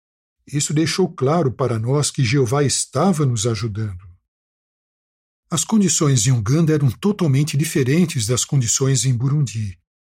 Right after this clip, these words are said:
A obra do reino em Uganda já estava bem estabelecida,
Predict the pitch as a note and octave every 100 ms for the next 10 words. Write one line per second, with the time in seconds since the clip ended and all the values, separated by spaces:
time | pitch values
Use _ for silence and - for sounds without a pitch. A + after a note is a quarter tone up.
0 | _ _ _ _ G#2+ A#2 C3+ B2+ A#2 G#2+
1 | A#2 C#3 C#3 B2 A#2+ - A#2+ A#2 - B2
2 | A2+ D#3 C#3+ A#2 B2+ A2+ - B2+ A#2 F#2
3 | D#3+ D3 - B2+ A#2+ A2+ - E3+ D#3+ G#2+
4 | F#2+